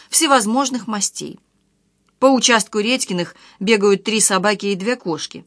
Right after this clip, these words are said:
Нашим животным там будут рады. А еще у Макара Сергеевича тринадцатилетний племянник Егор и пятнадцатилетняя дочка Нюша. Генерал, самозабвенный бабник,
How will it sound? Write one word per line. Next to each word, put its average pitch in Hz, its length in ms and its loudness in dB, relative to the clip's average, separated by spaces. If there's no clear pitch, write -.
Нашим 185 360 0
животным 233 480 -4
там 381 200 2
будут 269 280 -2
рады. 165 420 0
А 190 140 2
еще 208 380 2
у 254 60 2
Макара 180 360 0
Сергеевича 170 760 -4
тринадцатилетний 247 1080 2
племянник 254 540 -2
Егор 175 460 -2
и 233 100 -2
пятнадцатилетняя 254 880 -2
дочка 247 380 -4
Нюша. 170 500 -6
Генерал, 214 640 2
самозабвенный 180 840 0
бабник, 269 520 0